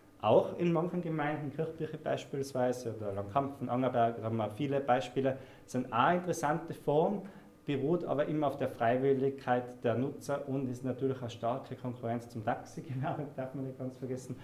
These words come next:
und ist meistens sehr eingeschränkt auf ein Gemeindegebiet. Trotzdem, äh, eine tolle Ergänzung und kann unter Umständen mit Carsharing oder On-Demand-Verkehr auch gut verknüpft werden. Ja, und Bikesharing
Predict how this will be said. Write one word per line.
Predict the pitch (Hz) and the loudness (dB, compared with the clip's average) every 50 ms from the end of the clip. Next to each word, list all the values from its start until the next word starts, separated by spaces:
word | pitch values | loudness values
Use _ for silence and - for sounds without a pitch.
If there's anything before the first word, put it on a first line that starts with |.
| - - - - | -16 -18 -18 -4
und | - 135 139 131 | 0 2 2 2
ist | 127 - | 2 2
meistens | 120 113 113 131 135 - - 139 131 - - - - - - - | 4 4 6 4 4 2 -2 -6 -6 -6 -8 -14 -18 -20 -20 -18
sehr | - - 135 127 123 - | -4 2 4 4 4 6
eingeschränkt | 120 127 143 135 135 - - - 123 120 123 117 - - - | 4 4 4 2 0 -2 2 2 4 4 4 2 -2 -4 2
auf | 113 117 117 117 - - | 2 2 2 2 0 0
ein | 113 110 110 | 0 2 2
Gemeindegebiet. | 117 107 104 101 101 98 95 98 101 98 - 104 98 98 - - - - - - - | 2 2 2 2 2 0 -2 -4 -6 -6 -6 -8 -8 -8 -10 -14 -18 -20 -20 -20 -4
Trotzdem, | - 135 175 - - - 185 175 170 - | 2 2 2 2 2 0 0 2 2 0
äh, | - | 0
eine | 127 131 120 120 120 - - - - - - 170 165 113 - - - - - - - - - - - - - - - - - - | 4 6 6 6 6 4 0 -2 0 2 4 4 4 2 0 -4 -12 -18 -20 -20 -20 -20 -20 -20 -20 -20 -20 -20 -20 -20 -20 -2
tolle | - 123 135 151 160 160 - | 2 4 4 6 6 6 4
Ergänzung | - 120 - - 123 139 175 - - 180 180 180 - - - - - | 4 2 2 4 2 2 2 0 -2 -2 -2 -2 -2 -6 -10 -10 -6
und | 151 - - - | -6 -6 -2 -2
kann | 147 147 | 0 0
unter | 160 143 - - - | 0 0 -2 -2 0
Umständen | 156 175 180 175 - 160 151 135 139 | 0 0 0 0 0 -2 -2 0 0
mit | 139 131 131 - | 0 0 -2 0
Carsharing | - 117 120 147 - - - 143 147 151 151 156 | 2 2 4 4 2 2 2 2 4 4 2 2
oder | - 123 123 127 120 - | 0 0 2 2 2 2
On-Demand-Verkehr | 117 120 117 113 104 104 110 127 120 - 127 - - 123 - - | 0 0 0 0 0 0 -2 -2 -2 -4 -6 -2 -2 -2 -2 -2
auch | 107 107 | -2 -2
gut | 123 117 - - - - - - - - | -4 -4 -4 -6 -14 -18 -20 -20 -14 -12
verknüpft | - - - 117 110 110 107 - - 95 | -10 -8 -6 -6 -6 -6 -8 -12 -12 -10
werden. | 92 92 98 98 98 - - - - - - - - - - - | -10 -10 -10 -10 -14 -16 -18 -20 -20 -20 -20 -20 -20 -20 -10 -2
Ja, | 151 139 110 | 0 0 0
und | - 151 147 147 147 - - | 2 0 -2 -2 -2 -4 0
Bikesharing | - - 117 - - - 147 139 147 170 190 226 233 | 0 0 0 0 -2 2 4 6 6 6 4 2 -2